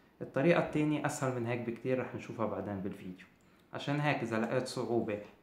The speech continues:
ببداية الفيديو، كمل الفيديو للأخير، آه، ورح تشوف الطريقة التانية اللي هي أسهل. هلأ بدنا نجرب ننقل هيدي الرسمة على الورقة. بالبداية لازم نبدأ بخط أساسي، أي خط موجود على الورقة أو على رسمتنا بيمشي الحال.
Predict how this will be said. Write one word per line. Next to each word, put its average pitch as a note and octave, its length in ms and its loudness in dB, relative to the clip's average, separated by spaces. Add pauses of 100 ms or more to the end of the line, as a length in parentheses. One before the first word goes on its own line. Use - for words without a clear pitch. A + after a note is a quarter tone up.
ببداية A#2+ 520 2
الفيديو، B2+ 480 -2
كمل C#3+ 300 2
الفيديو A#2+ 440 -2
للأخير، B2+ 680 0 (460)
آه، A2 260 -2
ورح A#2 220 0
تشوف A#2 260 -6
الطريقة A2+ 380 0
التانية A2 420 -4
اللي G2+ 200 -6
هي G2 300 -6
أسهل. - 240 -20 (160)
هلأ F3+ 220 -4
بدنا D#3 200 2
نجرب D#3 400 2
ننقل D3+ 500 2
هيدي C#3+ 320 0
الرسمة C3+ 480 0
على B2 220 2
الورقة. G2 360 -2 (800)
بالبداية G3+ 500 6
لازم E3+ 360 8
نبدأ E3+ 380 6
بخط D3 680 2
أساسي، A2 640 -2 (720)
أي F3 220 8
خط - 540 0
موجود B2 400 0
على C#3 200 6
الورقة B2 500 6
أو B2 80 4
على B2 200 6
رسمتنا A#2 500 -2
بيمشي G#2+ 380 -4
الحال. - 340 -10